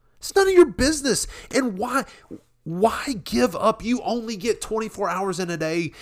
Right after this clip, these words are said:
and you're only a dash in the, in the timeline called history. Why are you gonna choose to spend your time worrying about someone else's problems?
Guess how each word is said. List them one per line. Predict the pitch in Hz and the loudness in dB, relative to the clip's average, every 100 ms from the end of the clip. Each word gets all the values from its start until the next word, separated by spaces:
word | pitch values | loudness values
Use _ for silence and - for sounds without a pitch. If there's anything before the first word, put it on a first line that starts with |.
| - | -10
and | - 185 | -2 -2
you're | 160 185 240 226 170 | 0 4 6 8 8
only | 208 220 226 | 6 6 4
a | - 147 123 - | 4 0 0 0
dash | - - 185 170 135 - - - - | 0 2 2 2 2 0 -4 -10 0
in | 180 | 6
the, | 165 135 - | 6 4 -2
in | 160 | 2
the | 156 | 2
timeline | - - 175 185 175 170 147 | 2 2 4 4 4 2 2
called | 160 139 | 0 2
history. | 139 135 - 117 - - - | 0 0 -2 -6 -6 -16 -12
Why | 147 202 220 262 254 | 4 6 8 6 8
are | 180 | 6
you | 156 120 175 247 | 6 2 2 4
gonna | 196 196 180 | 6 4 4
choose | - - 190 160 139 - - - | -2 -2 0 2 2 0 -8 0
to | 147 | 2
spend | - 196 147 120 185 | 6 4 4 -2 6
your | 233 | 6
time | - - 180 190 214 - - | 6 2 2 0 0 -4 -12
worrying | 143 196 196 175 | 0 2 4 2
about | 160 127 | 0 0
someone | - - 226 233 226 | 2 4 2 4 2
else's | 233 247 - 220 | 4 2 2 -4
problems? | - 233 269 285 147 - - | 0 2 2 0 -4 -6 -12